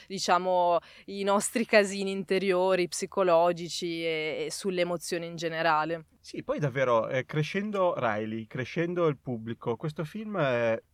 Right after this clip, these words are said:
Speaker 2: faccio veramente fatica a inquadrarlo come un film per bambini quanto per giovani, adolescenti, tredici, quattordici anni, primi anni di liceo e
Speaker 1: Sì.
Speaker 2: adulti. Eh,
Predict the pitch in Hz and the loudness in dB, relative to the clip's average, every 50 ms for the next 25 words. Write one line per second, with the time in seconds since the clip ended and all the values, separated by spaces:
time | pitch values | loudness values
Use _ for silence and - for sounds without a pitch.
0 | _ _ _ - 139 139 - - 139 135 147 151 - 147 - 127 - 123 113 120 | _ _ _ -6 -6 -6 -4 -4 -2 -2 -2 -2 -4 -4 -8 -6 -8 -6 -6 -4
1 | 110 104 120 110 110 110 107 110 104 113 110 110 104 - - 120 113 113 113 110 | -4 -4 -4 -2 -2 -2 -2 -4 -6 -6 -8 -8 -8 -8 -6 -6 -4 -4 -4 -4
2 | _ - 117 117 120 120 123 113 113 110 113 107 110 104 107 110 127 120 - 117 | _ -2 -2 -2 -2 -2 -8 -6 -6 -6 -6 -6 -8 -8 -8 -8 -10 -8 -2 -2
3 | 113 110 113 110 - 135 117 - - 110 107 110 117 120 - _ _ _ _ _ | -2 -2 -4 -8 -8 -10 -8 -6 -6 -4 -4 -2 -4 -4 -6 _ _ _ _ _
4 | _ _ - 110 127 120 117 123 123 123 123 113 113 110 120 113 - - 117 107 | _ _ -6 -2 0 2 2 2 2 0 -2 -4 -4 -6 -6 -6 -8 -8 -8 -8
5 | 104 107 107 - - 113 113 113 113 110 _ _ _ _ _ _ - 120 120 120 | -8 -8 -10 -12 -10 -10 -8 -8 -10 -12 _ _ _ _ _ _ -10 -8 -6 -6
6 | 110 - - - 123 - - 123 110 123 120 - 123 113 113 113 117 117 113 - | -6 -8 -10 -12 -12 -8 -8 -8 -8 -8 -8 -4 -4 -4 -4 -4 -6 -8 -8 -8
7 | 120 113 117 113 110 110 107 117 113 120 117 - - 123 110 107 113 123 123 - | -8 -8 -8 -8 -8 -8 -8 -10 -10 -10 -10 -10 -8 -8 -6 -4 -2 -2 -4 -4
8 | _ _ _ - 131 123 113 110 107 104 104 - 101 101 - - - 143 175 _ | _ _ _ -8 -4 -2 -2 -2 -2 -4 -8 -8 -8 -10 -14 -12 -10 -10 -10 _
9 | _ _ _ _ _ _ _ _ _ _ - 131 120 113 113 113 113 110 110 110 | _ _ _ _ _ _ _ _ _ _ -6 -2 0 2 2 0 0 -2 -4 -4
10 | 110 107 107 104 104 104 | -4 -4 -4 -4 -4 -6